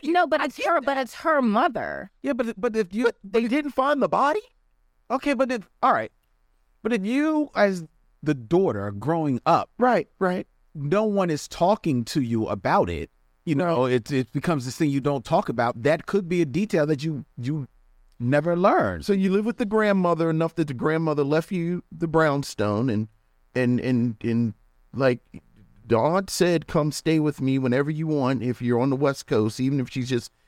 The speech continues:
Speaker 1: being polite and pleasant. And we're thinking, what do we think? She's, like, twenty-seven, twenty-eight?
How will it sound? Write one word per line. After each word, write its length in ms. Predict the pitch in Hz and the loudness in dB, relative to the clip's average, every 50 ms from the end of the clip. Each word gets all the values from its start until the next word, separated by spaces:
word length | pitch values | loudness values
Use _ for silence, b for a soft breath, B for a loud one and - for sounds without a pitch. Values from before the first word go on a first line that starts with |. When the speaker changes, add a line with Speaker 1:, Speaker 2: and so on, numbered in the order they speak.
| _ - 120 | _ -4 0
Speaker 1:
being 220 | 135 143 135 127 | 0 2 2 0
polite 320 | - - 131 127 131 107 | 0 2 2 2 2 2
and 140 | 95 117 107 | 0 -2 0
pleasant. 400 | 110 135 120 120 98 104 87 - _ _ _ _ _ _ _ _ _ | 2 2 0 2 0 -2 -6 -6 _ _ _ _ _ _ _ _ _
And 320 | 123 131 120 123 123 123 | -2 0 0 0 0 2
we're 80 | 131 135 | 0 -2
thinking, 560 | - - 170 175 - 160 160 151 143 143 135 | 0 0 -2 -2 0 -2 0 0 0 0 0
what 100 | 143 147 | 0 0
do 60 | 135 | 0
we 80 | 117 110 | 0 0
think? 220 | - 92 85 - | 0 -2 -4 -2
She's, 160 | - 110 110 | -4 -2 0
like, 120 | 113 101 - | 0 -2 0
twenty-seven, 520 | - - 123 131 131 - 135 110 139 151 | -2 -2 0 0 0 0 0 2 2 0
twenty-eight? 560 | 139 - 139 127 127 117 - 113 131 175 - | -2 0 -2 0 0 0 0 -2 -2 -2 -6